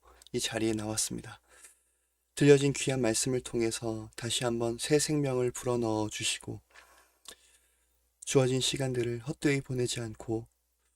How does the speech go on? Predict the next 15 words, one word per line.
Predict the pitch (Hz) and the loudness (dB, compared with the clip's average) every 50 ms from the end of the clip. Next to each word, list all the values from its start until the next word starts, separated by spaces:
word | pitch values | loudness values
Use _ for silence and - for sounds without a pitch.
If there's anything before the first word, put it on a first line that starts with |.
| _ _ _ _ _ _ _ _ _ _ _ _ _ _ _ _ _ _ _ _ | _ _ _ _ _ _ _ _ _ _ _ _ _ _ _ _ _ _ _ _
하나님의 | - 165 156 147 147 143 139 135 135 143 - - - _ _ _ _ _ _ _ _ _ _ - | 2 4 4 4 4 0 0 -2 -2 -4 -6 -10 -18 _ _ _ _ _ _ _ _ _ _ -2
기쁨과 | - 147 - - 143 139 127 117 120 110 107 - _ _ _ _ _ _ _ _ _ _ _ _ _ _ _ _ _ _ _ _ _ _ _ _ _ _ _ | -2 -2 -2 -2 -6 -6 -6 -6 -8 -10 -12 -16 _ _ _ _ _ _ _ _ _ _ _ _ _ _ _ _ _ _ _ _ _ _ _ _ _ _ _
우리를 | - 139 135 135 139 143 143 | -2 0 0 2 2 2 0
향한 | 139 135 131 131 135 135 | 0 -2 -4 -4 -4 -4
하나님의 | 143 151 147 139 139 135 131 135 135 139 143 143 - _ _ _ _ _ _ _ | -2 -2 0 -2 -2 -4 -4 -4 -4 -4 -6 -8 -12 _ _ _ _ _ _ _
선하신 | - - - 139 139 139 135 135 - 151 139 139 - _ | -12 -2 0 2 2 2 2 2 0 0 0 -2 -4 _
뜻을 | - 170 156 - - 156 151 151 160 - _ _ _ _ _ _ _ _ _ - | 0 0 0 0 0 -2 -2 -4 -6 -10 _ _ _ _ _ _ _ _ _ 0
이루어드리기 | 156 143 147 147 147 143 - 143 127 127 123 131 127 127 131 - - - _ _ - _ _ | 2 4 6 6 6 4 2 -2 -4 -4 -4 -4 -6 -6 -6 -8 -12 -16 _ _ -20 _ _
위해 | 117 117 117 117 120 | 0 2 2 2 0
살아낼 | 117 - 139 139 139 139 131 117 113 | -2 -4 -2 -2 -2 0 0 0 2
수 | 110 - - 113 | 2 2 0 0
있도록 | 104 - - 117 123 123 - - _ - - - - - _ - | -4 -4 -6 -6 -6 -6 -10 -12 _ -20 -20 -20 -20 -14 _ 0
은혜 | 127 127 131 131 | 0 0 0 -2
부어 | - - - 117 113 113 | -4 -6 -6 -4 -4 -4
주시옵소서. | - - 117 - - - 110 - - 131 - - 127 120 | -4 -4 -4 -4 -4 -6 -8 -8 -8 -8 -8 -8 -10 -12